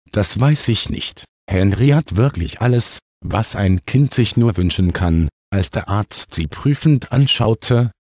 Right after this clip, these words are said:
fügte sie kleinlaut hinzu, "Es gab ein wenig Ärger wegen eines Hundes, den wir für ihn ausgeliehen hatten. Er dachte, es wäre für immer, und seit wir den Hund zurückgebracht haben, ist Henry unausstehlich.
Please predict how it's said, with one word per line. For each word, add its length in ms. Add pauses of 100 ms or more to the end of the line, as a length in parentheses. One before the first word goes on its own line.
fügte 420
sie 160
kleinlaut 640
hinzu, 500 (260)
"Es 200
gab 220
ein 200
wenig 380
Ärger 340
wegen 300
eines 380
Hundes, 360 (380)
den 220
wir 200
für 220
ihn 400
ausgeliehen 540
hatten. 360 (260)
Er 180
dachte, 560 (260)
es 180
wäre 260
für 260
immer, 340 (260)
und 220
seit 280
wir 140
den 180
Hund 400
zurückgebracht 760
haben, 420 (260)
ist 360
Henry 320
unausstehlich. 920